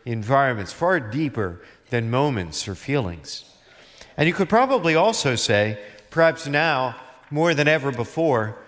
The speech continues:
we feel that desire in an urgent kind of way, given the world around us and current events. The collective experience of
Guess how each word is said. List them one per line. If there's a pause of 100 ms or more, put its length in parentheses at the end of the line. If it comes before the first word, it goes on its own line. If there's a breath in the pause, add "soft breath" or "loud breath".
(180 loud breath)
we
feel
that
desire (180)
in
an
urgent
kind
of
way, (600 soft breath)
given (540 loud breath)
the
world
around
us
and
current (140)
events. (840 soft breath)
The
collective
experience
of